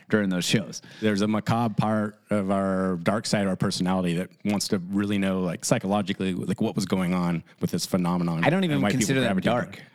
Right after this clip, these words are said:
Speaker 2: Yeah.
Speaker 1: I don't think that's a macabre thing. I wanna know what's going on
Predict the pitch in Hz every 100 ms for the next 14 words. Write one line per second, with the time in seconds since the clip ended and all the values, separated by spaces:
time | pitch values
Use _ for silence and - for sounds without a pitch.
0 | _ 101 87 - _ - 135 156 127 135
1 | 117 107 101 85 - 120 98 92 104 98
2 | 104 120 87 - _ 98 98 98 101 110
3 | 107 107 120 82 90 - 98 92 107